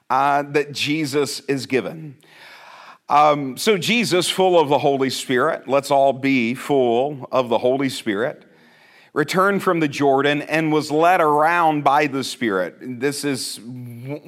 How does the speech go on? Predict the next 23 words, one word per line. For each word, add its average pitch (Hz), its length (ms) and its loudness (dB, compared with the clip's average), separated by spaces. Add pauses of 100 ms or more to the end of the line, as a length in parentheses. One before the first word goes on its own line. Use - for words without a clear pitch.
one 170 240 0
thing 151 220 2
that 127 100 2
I, 120 240 2
I 120 140 -2
know 127 220 2
you 123 220 0
know, 104 260 2
but 107 160 -2
notice 127 400 0
the 120 80 -4
correlation, 113 960 -2
uh, 101 180 0
being 110 300 -4
full 151 320 0
of 127 80 -2
the 127 100 -2
Spirit 135 400 -2
and 107 160 -4
led 110 300 0
by 104 200 2
the 90 120 -12
Spirit. 87 560 -12